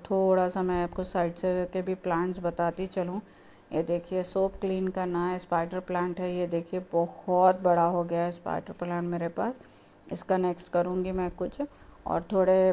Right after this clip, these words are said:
प्लांट्स पीछे के हिस्से में ख़राब हो गए, ये देखिए सारा ढल गया है, इतने इसमें न्यू प्लांट्स आ रहे हैं। तो मैं अब इसको अभी करूँगी। ये देख रहे हैं आप, नीचे भी पानी जहाँ से मिल रहा है ये प्लांट ले रहा है।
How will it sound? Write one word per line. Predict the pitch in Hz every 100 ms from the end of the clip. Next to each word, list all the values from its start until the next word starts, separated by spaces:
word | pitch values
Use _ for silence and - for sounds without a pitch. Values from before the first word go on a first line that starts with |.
| 185
प्लांट्स | 185 180 180 -
पीछे | - 185 175 196 190 185 180
के | 180
हिस्से | 185 175 190
में | 185 185
ख़राब | 185 175 147 -
हो | 190
गए, | 185 180 190
ये | 180
देखिए | 170 170 185 196 196
सारा | - - 160 202 190
ढल | 190 160
गया | 175 185
है, | 196 180
इतने | 175 175 180
इसमें | 185 - 175 190
न्यू | 185 175 175
प्लांट्स | 175 170 175 170
आ | 175 156
रहे | 160
हैं। | 240 - - - - - - -
तो | -
मैं | 160 160 160
अब | 165
इसको | 165 - 170
अभी | 170 175
करूँगी। | 175 175 175 180
ये | 185 175
देख | 175 175
रहे | 214
हैं | 233
आप, | 190 160
नीचे | 175 180 - 190
भी | 185 180
पानी | 185 170 175 180
जहाँ | 180 180
से | 175 185
मिल | 180 175
रहा | 175 175
है | 170
ये | 175
प्लांट | 175 165 165 170
ले | 175 170
रहा | 170
है। | 170